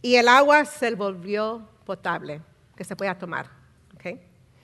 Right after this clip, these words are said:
Fue ahí en Mara donde el Señor estableció el siguiente decreto, decreto como una norma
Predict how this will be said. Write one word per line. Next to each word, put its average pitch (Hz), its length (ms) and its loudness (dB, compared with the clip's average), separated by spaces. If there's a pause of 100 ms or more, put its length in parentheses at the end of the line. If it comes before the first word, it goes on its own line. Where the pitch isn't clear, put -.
(440)
Fue 285 260 8
ahí 311 340 6
en 294 120 2
Mara 277 340 4
donde 247 240 2
el 233 80 0
Señor 247 640 2
estableció 240 1120 -2
el 214 160 -4
siguiente 233 560 -4
decreto, 226 640 -4 (100)
decreto 208 540 -4
como 208 220 -4
una 240 220 0
norma 233 540 -4